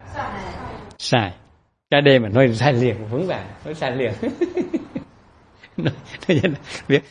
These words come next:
Mình hộ niệm rồi mình mới biết là cầu xin bình phục, cầu xin được hết bệnh là một cái kỵ của pháp niệm Phật cầu sanh tịnh độ, nhất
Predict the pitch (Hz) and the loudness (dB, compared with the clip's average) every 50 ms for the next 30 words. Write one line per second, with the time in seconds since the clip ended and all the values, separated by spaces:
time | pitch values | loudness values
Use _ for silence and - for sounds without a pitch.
0 | _ _ _ _ _ - 180 175 185 170 170 165 151 131 113 147 147 147 160 170 | _ _ _ _ _ -2 2 6 6 8 8 8 6 6 6 6 8 8 8 8
1 | 160 131 127 131 139 127 131 123 120 113 120 160 196 254 269 - 120 107 101 98 | 6 6 4 4 4 2 2 4 4 4 4 4 4 2 2 2 2 2 0 -2
2 | - - - 139 147 139 131 120 113 110 107 101 104 - - 196 175 175 175 165 | -6 -2 2 6 8 8 8 8 6 4 0 -2 -2 0 4 6 6 6 4 2
3 | 165 156 147 135 123 117 113 104 98 - - 110 98 - _ _ _ _ _ _ | 0 0 2 4 4 4 4 0 -2 -2 -2 -4 -4 -4 _ _ _ _ _ _
4 | _ _ _ _ _ _ - - 123 131 127 123 123 120 113 110 - - 160 165 | _ _ _ _ _ _ 2 4 6 6 8 8 8 6 6 4 4 4 6 6
5 | 175 170 160 156 147 120 110 104 - - - - - - 165 220 240 - 139 120 | 6 6 6 4 6 6 4 4 2 -2 -20 -6 0 2 2 2 2 2 2 4
6 | 117 117 - - _ _ _ _ _ _ _ _ _ _ _ _ _ _ _ _ | 4 4 2 -4 _ _ _ _ _ _ _ _ _ _ _ _ _ _ _ _
7 | - 117 117 127 131 131 131 127 123 120 113 113 113 113 113 110 107 104 101 - | 0 2 4 6 6 4 4 4 4 4 4 2 2 2 4 4 2 2 0 -4
8 | - _ - 139 139 147 160 185 185 - - - 151 135 131 143 165 - - _ | -14 _ -2 0 0 2 0 0 -4 -4 2 4 6 6 6 6 4 0 -12 _
9 | _ _ _ _ _ _ _ _ _ - - 110 110 120 143 147 143 - - _ | _ _ _ _ _ _ _ _ _ 4 6 8 8 8 6 4 2 -2 -8 _
10 | - 127 143 170 - - - 101 104 104 101 104 104 87 87 90 95 - - - | 0 2 2 2 0 -2 -2 2 4 6 6 6 6 4 2 -4 -6 -2 -2 -2
11 | 90 - - - - - - 95 92 90 90 - - - 107 104 104 101 101 - | -2 -4 -10 -20 -12 -4 -2 -2 -2 -2 -6 -6 -2 0 0 2 2 0 -2 -4
12 | - - 107 101 110 113 110 101 92 - - - - - - 127 160 220 285 | 2 4 6 6 8 8 8 6 4 4 0 -8 -6 2 6 8 8 8 8